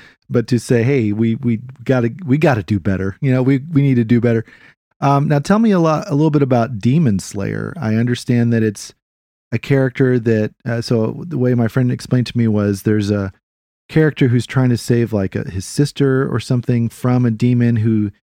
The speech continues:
who sort of gets, like, like, like how a vampire bite can turn you into vampire. Like, this other character is sort of becoming a demon, but is able to resist it. And then they're trying to fight other demons while still rescuing her. Is that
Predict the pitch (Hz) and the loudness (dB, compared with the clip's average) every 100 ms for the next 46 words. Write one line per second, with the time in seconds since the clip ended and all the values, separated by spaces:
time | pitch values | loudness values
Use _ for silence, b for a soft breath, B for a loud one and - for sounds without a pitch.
0 | _ - - - 160 147 113 131 - 120 | _ -10 -2 2 4 2 2 0 0 -2
1 | 113 110 - - - 120 117 135 - 120 | 0 -2 -4 -20 -10 -6 -4 -4 -2 -2
2 | 104 131 135 135 135 113 123 135 110 107 | 2 2 2 2 0 2 0 0 -4 -2
3 | 127 123 120 113 110 117 113 117 113 104 | 0 2 0 0 0 -2 0 -2 -2 -2
4 | 98 - 98 123 120 - 120 117 120 104 | -4 -8 -4 -2 -2 -2 -2 -2 -2 -2
5 | - 131 131 123 120 - 127 127 120 123 | -2 0 0 0 -2 -2 0 0 0 0
6 | 123 123 110 107 - _ _ _ 113 - | 0 0 0 -2 -4 _ _ _ -12 -4
7 | 139 143 143 - 135 123 107 120 - 120 | 0 2 0 0 0 0 2 -2 0 -2
8 | 113 - - _ _ _ _ - 117 120 | -2 -6 -20 _ _ _ _ -4 0 2
9 | 117 113 117 139 139 123 - 151 151 151 | 2 2 0 0 2 0 0 0 2 0
10 | 143 143 131 135 131 127 120 110 104 - | 0 0 2 0 2 0 0 -2 -4 -2
11 | 131 104 104 123 - 131 120 117 104 117 | -2 0 -2 -2 -2 -2 0 -2 -2 -4
12 | 107 101 131 | -2 -2 -6